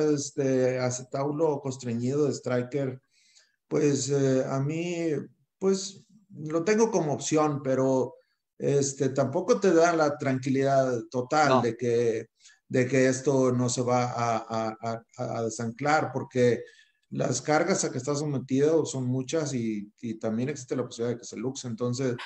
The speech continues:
Speaker 1: yo prefiero, eh, lograr una muy, una estabilidad buena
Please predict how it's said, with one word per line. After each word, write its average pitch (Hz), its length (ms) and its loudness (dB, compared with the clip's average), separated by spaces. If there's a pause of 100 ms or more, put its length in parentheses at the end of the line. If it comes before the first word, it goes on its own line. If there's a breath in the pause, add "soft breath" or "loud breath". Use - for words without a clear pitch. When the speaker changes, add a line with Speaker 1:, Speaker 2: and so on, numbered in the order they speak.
(420 loud breath)
Speaker 1:
yo 143 120 -2
prefiero, 165 920 4 (120)
eh, 127 340 0
lograr 131 580 2
una 151 340 -2
muy, 127 420 -2 (200)
una 135 420 -4
estabilidad 135 500 0
buena 131 460 -2